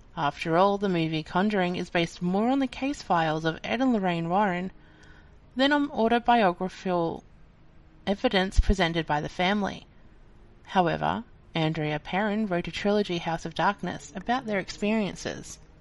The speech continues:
Another possibility is that the ghost is still present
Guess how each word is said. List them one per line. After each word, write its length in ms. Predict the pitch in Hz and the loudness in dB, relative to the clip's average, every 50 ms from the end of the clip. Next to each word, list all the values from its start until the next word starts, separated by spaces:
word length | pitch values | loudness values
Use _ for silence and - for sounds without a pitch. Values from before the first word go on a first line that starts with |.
| - - - - - - - - - - - - - - - - - - - - 170 | -20 -20 -20 -20 -20 -20 -20 -20 -20 -20 -20 -20 -20 -20 -20 -20 -20 -20 -16 -10 -6
Another 340 | 170 165 165 160 180 - | -4 -2 -2 0 0 -2
possibility 760 | - - 170 160 - 160 156 160 160 160 160 160 180 202 202 | -2 -4 -6 -6 -6 -6 -6 -4 -2 -2 -2 -2 -4 -6 -6
is 100 | 202 190 | -2 2
that 140 | - 180 - | 2 2 2
the 80 | 208 196 | 2 -2
ghost 320 | - 185 175 180 - - | -2 -2 -2 -2 -2 -6
is 80 | 202 - | -8 -6
still 240 | - - 220 240 | -4 -2 0 0
present 520 | 240 - - 190 175 175 175 165 175 - | -2 -2 -2 -2 -2 -2 -2 -6 -6 -8